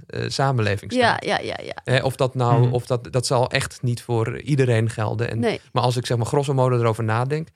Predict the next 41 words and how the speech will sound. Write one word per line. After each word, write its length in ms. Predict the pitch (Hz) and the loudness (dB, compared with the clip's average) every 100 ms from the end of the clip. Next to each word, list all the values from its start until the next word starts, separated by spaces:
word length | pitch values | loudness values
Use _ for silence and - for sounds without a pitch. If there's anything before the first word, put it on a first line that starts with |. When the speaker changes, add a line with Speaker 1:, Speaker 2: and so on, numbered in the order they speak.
| _ - | _ -6
Speaker 1:
en 140 | 127 | 0
dat 180 | 127 123 | 2 2
bevalt 320 | 110 123 156 | 2 2 2
me 100 | 120 | 0
eigenlijk 360 | 98 95 107 - | 0 -2 -4 -10
g-, 300 | - - - | -16 -18 -4
gewoon 320 | 113 101 98 | 2 4 2
niet. 240 | 101 - _ | 0 -6 _
Speaker 2:
Nee. 280 | 214 185 - _ | -10 -10 -12 _
Speaker 1:
Ehm, 520 | - 117 107 107 104 107 - _ - - _ _ - | -4 0 2 2 -2 -6 -12 _ -20 -20 _ _ -20
d-, 80 | - - - | -20 -20 -14
dus 220 | 117 127 - | -2 0 2
ik 160 | 147 | 0
probeer 320 | - 127 120 | 2 4 4
manieren 320 | 113 117 131 120 | 4 4 2 0
te 80 | |
vinden 320 | 110 113 110 107 | 0 0 2 0
om 120 | 110 | 0
die 120 | 107 | 2
rails 220 | 110 127 | 2 2
open 260 | - 113 - | 0 -2 -2
te 100 | 104 | -4
breken 440 | 113 107 101 - 113 - | 0 2 2 -2 -10 -6
Speaker 2:
Ja. 80 | 113 | -4
Speaker 1:
en, 240 | 110 104 - _ _ _ | -4 -6 -10 _ _ _
eh, 400 | - 104 101 - | -4 0 0 0
eh, 60 | 104 - | -2 2
vormen 300 | 143 123 110 | 4 4 2
te 80 | |
vinden 380 | 110 110 107 104 | 0 2 2 0
die, 320 | 107 104 107 | -2 -2 -4
die 120 | 107 113 | -4 -2
de 80 | |
verbinding 400 | 110 110 123 117 | 0 2 2 2
legt 240 | 107 104 101 | 2 0 0
met, 340 | 101 - - _ _ - 82 - - | -6 -6 -12 _ _ -18 -16 -14 -12
met, 240 | 110 - - | -12 -14 -10
met 380 | 110 - - _ - | -10 -10 -18 _ -20
Speaker 2:
Ja. 80 | - - - 110 | -18 -14 -14 -14
Speaker 1:
de 220 | - 113 | -4 2
wereld. 420 | 113 135 127 - | 4 4 0 -6